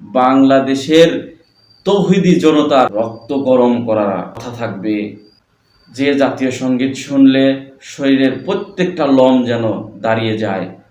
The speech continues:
এইরকম একটা জাতীয় সঙ্গীত আমরা আমাদের বাংলাদেশের জন্য নির্ধারণ করতে চাই। এই আন্দোলনে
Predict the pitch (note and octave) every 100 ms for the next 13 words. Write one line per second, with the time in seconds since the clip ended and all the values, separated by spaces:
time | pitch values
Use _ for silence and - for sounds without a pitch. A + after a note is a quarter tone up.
0 | _ _ _ _ - C#3 E3+ F#3 D#3+ C#3
1 | - A2 F#2+ F2 A2+ - A#2 A2 G#2+ G2+
2 | G2 F#2 - _ _ - G2 G2 F#2+ -
3 | - G2+ F#2+ F#2+ G#2 G2+ F#2 F2+ - G2
4 | A2+ A#2+ D3 - - - _ - A2 G#2
5 | A2 G#2+ G#2 G#2 G2+ - G2 - F#2+ F2+
6 | F2+ - _ _ _ - A#2+ B2 A#2+ B2
7 | A#2+ A#2 A#2+ A#2+ B2 B2+